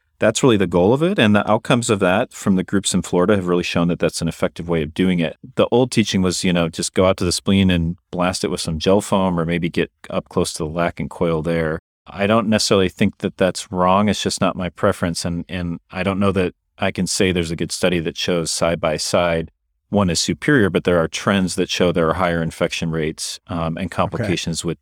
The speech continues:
Speaker 1: distal getting out into the hilum of the spleen and blasting it, uh, which makes sense because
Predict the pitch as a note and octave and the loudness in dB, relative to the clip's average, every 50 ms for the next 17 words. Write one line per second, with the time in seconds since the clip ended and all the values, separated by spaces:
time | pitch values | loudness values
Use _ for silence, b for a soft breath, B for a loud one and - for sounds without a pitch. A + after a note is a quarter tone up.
0 | _ _ - G#2 G2+ - - - E2 D#2 D#2 F2+ A#2+ - - G2 F2+ F2+ E2 B1 | _ _ 0 0 0 0 0 0 0 0 0 -4 -6 -4 -4 -2 -2 -2 -2 -4
1 | E2 E2+ E2 E2+ - _ _ _ _ _ _ _ _ _ _ - G#2+ G#2 G2+ G#2 | -4 -4 -4 -4 -6 _ _ _ _ _ _ _ _ _ _ 0 2 4 4 4
2 | F#2 F2 F#2 F2 F2 - - F#2+ F#2 F2+ F2+ F2+ F2 E2 E2+ D#2+ E2 D#2+ - - | 4 4 4 2 2 0 0 0 0 2 2 2 2 0 0 -2 -2 -4 -6 -4
3 | - F2 E2+ E2 D#2 D#2 D#2+ D2+ D#2+ D#2+ E2 E2+ F2 - - - E2 D#2 D2+ E2+ | -4 -2 -2 -2 -2 -4 -4 -6 -6 -4 -4 -2 -2 -2 -4 -4 -6 -6 -6 -6
4 | - - - - - F#2+ F2 F#2 A2 - - D3+ D3+ D3 - - - C#3+ G#2+ F2 | -8 -12 -14 -12 -8 -6 -4 -2 -2 -2 -2 -2 -4 -2 -2 0 0 0 0 0
5 | - - - - - G#2 F#2 F2 - - | -2 -4 -6 -2 0 0 0 0 -2 -4